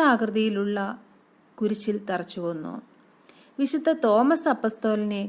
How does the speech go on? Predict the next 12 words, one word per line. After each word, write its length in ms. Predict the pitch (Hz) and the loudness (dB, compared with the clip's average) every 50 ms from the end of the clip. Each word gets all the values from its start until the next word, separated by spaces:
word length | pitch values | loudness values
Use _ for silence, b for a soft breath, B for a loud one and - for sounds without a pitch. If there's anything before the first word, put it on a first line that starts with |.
| 202 - | -8 -6
കുന്തം 320 | 214 208 220 226 247 277 285 285 269 | -2 0 2 4 4 4 4 4 4
കൊണ്ട് 200 | 247 226 220 214 214 190 | 4 2 2 0 -2 -4
കുത്തിക്കൊന്നു. 600 | 180 - - 262 254 254 220 214 208 202 202 202 208 214 B B B B B - | -6 -6 -4 -4 -2 -2 -2 -2 -2 -2 -4 -4 -6 -8 B B B B B -6
വിശുദ്ധ 260 | 208 - - 190 180 202 196 196 | -4 -2 -2 -2 -2 -2 0 0
യാക്കോബ് 440 | 196 202 220 220 - 277 269 240 240 220 | 0 0 0 0 2 2 4 4 4 2
അപ്പസ്തോലനെ 640 | 226 233 226 226 - 233 214 208 208 202 202 196 196 202 202 | 2 2 0 0 0 0 0 0 0 0 -2 -4 -4 -2 -2
തലവെട്ടിക്കൊന്നു. 800 | 185 185 208 247 262 254 254 240 233 - 214 214 202 202 202 196 196 B B B B _ - | -2 0 2 2 0 0 -2 -2 -2 -2 -2 0 0 0 -2 -2 -4 B B B B _ -2
വിശുദ്ധ 280 | 208 - 226 208 220 208 202 196 | -2 0 0 0 -2 -2 -2 -2
മത്തായി 420 | 196 196 - - 262 277 294 311 294 269 | -4 -2 0 2 4 4 4 4 4 2
അപ്പസ്തോലനെ 640 | 262 262 254 247 247 - 233 226 220 214 208 208 208 202 202 208 | 2 0 0 0 2 2 2 2 2 0 -2 -2 -4 -6 -4 -2
തീ 80 | 240 277 320 294 | 0 0 2 4
കൊളുത്തിക്കൊന്നു. 760 | 302 269 240 220 220 - 214 208 - 208 196 196 196 196 190 | 4 4 4 2 0 -2 -4 -4 -2 -2 -2 -2 -4 -4 -4